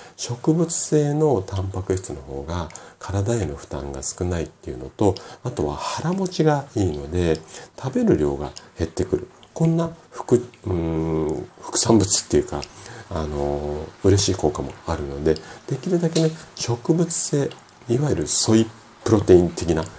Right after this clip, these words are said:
そんなものを意識されるといいんじゃないのかなというふうに思います。あと、ビタミン、ミネラルに関しては、緑黄色野菜とか果物にたっぷり含まれていますので、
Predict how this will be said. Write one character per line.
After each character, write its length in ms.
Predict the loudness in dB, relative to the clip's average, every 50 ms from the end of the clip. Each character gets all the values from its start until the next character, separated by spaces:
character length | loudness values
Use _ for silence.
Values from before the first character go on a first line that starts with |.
| -18 -20 -20 -20 -20 -20 -20 -16 -12 -6
そ 140 | -2 -2
ん 80 | 0 2
な 80 | 2 2
も 120 | 2 2
の 100 | 2 4
を 220 | 4 4 4 4 2 -4 -6 -4
意 60 | -2
識 160 | -2 -2 -2
さ 160 | -4 -4 -4
れ 80 | -4 -4
る 60 | -4
と 200 | 0 2 2 2
い 100 | 2 2
い 20 | 0
ん 60 | 0
じ 60 | -2 -4
ゃ 20 |
な 80 | -6 -8
い 60 | -10
の 80 | -10
か 120 | -10 -10 -6
な 240 | -4 -4 -2 -2 -4
と 180 | -6 -6 -8 -8
い 20 |
う 20 | -6
ふ 100 | -4 -2
う 20 |
に 80 | -2 -2
思 140 | -4 -4 -8
い 40 | -8
ま 120 | -10 -10
す。 140 | -10 -12 -12 -14 -18 -20 -20 -20 -20 -16 -6 -4
あ 80 | -4 -2
と、 240 | 0 0 0 0 0 -4 -8 -16 -14 -2 2
ビ 120 | 2 2
タ 160 | 2 2 -2 -2
ミ 200 | 0 2 2 2
ン、 80 | 0 -2 -6 -6 -4
ミ 120 | 0 2
ネ 120 | 2 4 2
ラ 100 | 2 0
ル 60 | -4 -6 -10 -8 -4
に 100 | -2 -2
関 260 | 0 0 -2 -2 -2 -4
し 40 | -6
て 120 | -6 -4
は、 180 | -2 -2 -2 -2 -4 -10 -16 -18 -6 -2
緑 180 | 0 0 0 0
黄 300 | 2 4 4 4 4 2
色 260 | 0 -4 -2 0 0
野 80 | -2 -2
菜 180 | -4 -8 -10
と 100 | -10 -10
か 80 | -12 -12
果 260 | -12 -6 -2 -2 -2
物 220 | 0 -2 -4 -4 -4
に 120 | -6 -6 -8 -12 -16 -20 -14 -10
た 120 | -8 -8
っ 40 | -8 -2 0
ぷ 80 | 0
り 80 | 0 0
含 240 | -4 -6 -6 -6 -4
ま 80 | -4
れ 60 | -6 -10
て 120 | -10 -12
い 20 |
ま 120 | -12 -10 -10
す 120 | -10 -10
の 120 | -8 -6 -2
で、 200 | -2 -2 -2